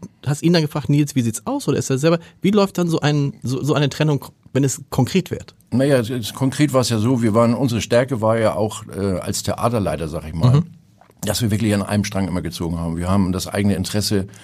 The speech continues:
Speaker 2: immer so definiert, dass es für uns beide gut sein sollte, was wir da verfolgen.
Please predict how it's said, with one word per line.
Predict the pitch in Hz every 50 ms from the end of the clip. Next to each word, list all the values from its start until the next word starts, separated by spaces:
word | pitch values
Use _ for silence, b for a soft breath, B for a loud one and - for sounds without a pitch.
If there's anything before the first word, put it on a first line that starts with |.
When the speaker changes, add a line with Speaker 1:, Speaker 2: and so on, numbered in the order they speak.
| B B B B B B B B
Speaker 2:
immer | - 98 110 107
so | 95 104 110
definiert, | 98 113 104 107 107 101 101 110 110 104 -
dass | 104 101 - -
es | 87 98 - - - -
für | - - 98
uns | 95 -
beide | - 95 104 110 113 104
gut | 107 110 120
sein | - 107 98 90 85
sollte, | 80 92 90 87 87 85
was | 90 85 -
wir | 85
da | 82 78
verfolgen. | 80 - 82 76 - 87 82 78 80 80 80